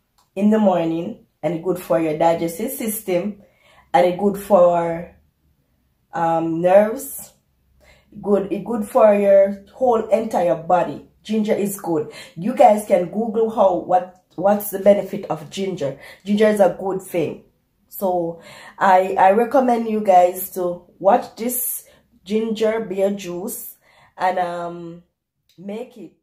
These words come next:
and it's good, good for you. So I can tell you this, it's good for your digestive system,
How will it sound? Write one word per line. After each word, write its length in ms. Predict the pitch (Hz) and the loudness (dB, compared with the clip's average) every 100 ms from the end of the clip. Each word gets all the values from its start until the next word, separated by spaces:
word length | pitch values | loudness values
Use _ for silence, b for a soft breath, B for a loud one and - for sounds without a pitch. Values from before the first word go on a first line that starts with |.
| _ | _
and 180 | 160 175 | -20 -20
it's 220 | 175 _ _ _ | _ _ _ _
good, 140 | _ _ | _ _
good 220 | 220 220 - | -10 -6 -2
for 120 | 214 | 0
you. 300 | 170 135 - _ b b b b | 0 -4 -10 _ b b b b
So 180 | 240 | 4
I 100 | 226 | 4
can 240 | 220 277 294 | 4 2 4
tell 180 | 254 214 | 2 2
you 80 | 185 | -2
this, 260 | 190 - | -4 -6
it's 160 | 202 - | -8 -6
good 180 | 233 208 | -6 -4
for 500 | 226 214 214 214 208 b b b | -2 0 0 -4 -8 b b b
your 120 | 160 170 | -4 0
digestive 600 | 208 214 247 247 254 247 | 2 2 0 -4 -6 -6
system, 680 | 214 202 - 180 170 214 | -6 -6 -4 -4 -4 -6